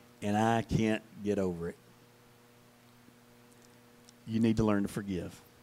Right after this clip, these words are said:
You need to learn to forgive. Not for that other person's sake. That other person may never even admit they did something wrong to you.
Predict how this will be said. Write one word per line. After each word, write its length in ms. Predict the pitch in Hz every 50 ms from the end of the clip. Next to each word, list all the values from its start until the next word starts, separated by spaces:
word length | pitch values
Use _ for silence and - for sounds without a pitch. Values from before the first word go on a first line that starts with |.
| - - - - - - - - - - - - - - - - - - - -
You 120 | 123 117 117
need 440 | 113 117 113 113 113 110 110 117 -
to 120 | - 113
learn 360 | 104 98 98 95 98 98 92
to 120 | - - 101
forgive. 500 | - - 101 90 92 87 90 87 87 - - - - - - -
Not 380 | - 110 127 135 151 160 156 -
for 100 | - 160
that 180 | 156 147 143
other 200 | 143 139 135 135
person's 440 | - 143 143 139 131 - 131 123 120
sake. 280 | - 135 127 127 131 - - - - - - - -
That 160 | - 131 165
other 180 | 165 147 139 135
person 320 | 120 143 143 131 - 139
may 140 | 127 131 131
never 280 | 131 135 143 143 139 151
even 280 | 165 151 147 139 127
admit 320 | 123 120 123 131 139 131 -
they 80 | 131
did 180 | 123 135 139 135
something 300 | 135 - 131 123 123 139
wrong 260 | 135 131 127 117 101 95
to 120 | - 101
you. 200 | 90 85 85 87